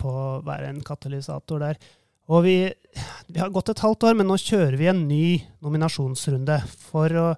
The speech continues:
for det er et halvt år igjen, så nominer din kandidat på gullvaffel dot N O. Vi ønsker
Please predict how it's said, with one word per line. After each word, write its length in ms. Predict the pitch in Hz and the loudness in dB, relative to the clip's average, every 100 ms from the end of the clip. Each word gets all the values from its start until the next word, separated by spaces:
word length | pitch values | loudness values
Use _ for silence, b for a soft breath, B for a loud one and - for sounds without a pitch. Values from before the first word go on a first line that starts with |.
| B B B B | B B B B
for 160 | - 160 | -10 -6
det 60 | |
er 140 | 143 196 | -4 -6
et 100 | - | -4
halvt 240 | 175 - 175 | -4 -2 -2
år 80 | 170 | 0
igjen, 160 | 208 269 - | -2 -6 -14
så 300 | - 180 185 - _ _ _ | -6 -2 -2 -4 _ _ _
nominer 480 | 165 190 196 175 196 | -4 0 2 4 2
din 300 | 202 180 190 | 2 0 0
kandidat 540 | - 185 196 175 185 - | -4 -2 0 0 -2 -2
på 80 | 175 | 0
gullvaffel 400 | 175 147 139 - | 2 2 -2 -2
dot 160 | 170 170 170 | -2 0 0
N 80 | 156 | 2
O. 60 | 240 247 b b b b - | 0 -2 b b b b -4
Vi 80 | 147 | -2
ønsker 480 | 135 - 143 139 | -2 -2 0 -2